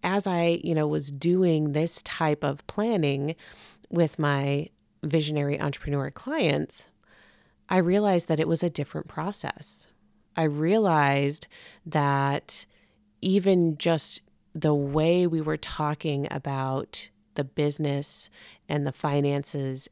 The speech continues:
and the energy that the business owner was bringing,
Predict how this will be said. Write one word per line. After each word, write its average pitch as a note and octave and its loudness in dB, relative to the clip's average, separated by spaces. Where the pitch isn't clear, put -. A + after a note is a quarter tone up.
and C#3 -4
the D3 -10
energy D3 -2
that - -2
the C#3 -2
business D3+ -2
owner C#3+ -2
was C#3 -4
bringing, D3 -2